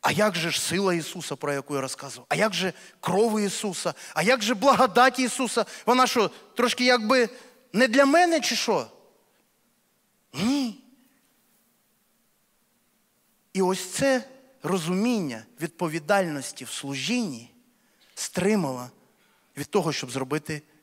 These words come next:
гріх. Зробити гріх, від якого були б величезні наслідки. І ви знаєте що? Мені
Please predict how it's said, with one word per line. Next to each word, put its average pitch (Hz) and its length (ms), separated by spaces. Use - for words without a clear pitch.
гріх. - 420
Зробити 247 400
гріх, 214 240
від 135 120
якого 143 300
були 135 240
б - 60
величезні 170 500
наслідки. - 600
І 156 40
ви 170 80
знаєте 302 340
що? 127 260
Мені 208 600